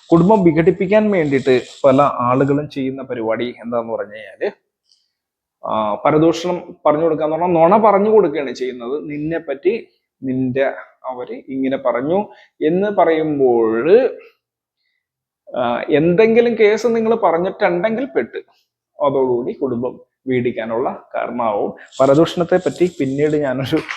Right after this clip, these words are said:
വീഡിയോ ചെയ്യാം. ഇന്ന് പറഞ്ഞു വന്നത് നുണ പ്രശ്നമാണ്. അതുകൊണ്ട് മക്കളെ, നിങ്ങൾ വീട്ടിൽ പ്രശ്നം ഉണ്ടാകരുതെന്നുണ്ടെങ്കിൽ ഒരു കാരണവശാലും വീട്ടിലെ അമ്മ, അച്ഛൻ, സഹോദരി, സഹോദരൻ, അത് കുടു-, കുടുംബജനങ്ങള്, രണ്ടാമത് ഭാര്യ,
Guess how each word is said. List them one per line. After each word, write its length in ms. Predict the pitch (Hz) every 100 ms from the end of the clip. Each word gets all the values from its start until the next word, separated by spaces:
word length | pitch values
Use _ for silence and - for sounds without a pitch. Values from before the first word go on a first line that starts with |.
| - 131
വീഡിയോ 400 | 135 139 151 156
ചെയ്യാം. 840 | 156 135 123 135 139 135 185 - -
ഇന്ന് 360 | 131 147 262 240 - - _ -
പറഞ്ഞു 240 | 135 135 131
വന്നത് 340 | 123 120 214 - -
നുണ 480 | 131 135 165 247 - _ _ -
പ്രശ്നമാണ്. 640 | 127 - 143 139 139 -
അതുകൊണ്ട് 380 | 139 135 131 135
മക്കളെ, 460 | 139 131 - 156 175
നിങ്ങൾ 340 | 147 143 156 156
വീട്ടിൽ 340 | 131 131 143 -
പ്രശ്നം 400 | - - - 175
ഉണ്ടാകരുതെന്നുണ്ടെങ്കിൽ 1040 | 151 139 147 143 143 139 131 120 123 156 190 - - - -
ഒരു 240 | 180 214 233
കാരണവശാലും 640 | 160 139 127 127 123 120 113 -
വീട്ടിലെ 360 | 131 120 120 117 123 - -
അമ്മ, 540 | 123 117 113 110 110 -
അച്ഛൻ, 500 | 101 - - 107 107
സഹോദരി, 680 | - 87 - 101 110 104 104
സഹോദരൻ, 640 | - 90 92 95 104 - -
അത് 160 | 170
കുടു-, 320 | 151 135 -
കുടുംബജനങ്ങള്, 840 | 139 131 131 139 120 110 110 117 185 - - - _
രണ്ടാമത് 400 | 131 143 147 151
ഭാര്യ, 600 | 139 123 123 127 131 151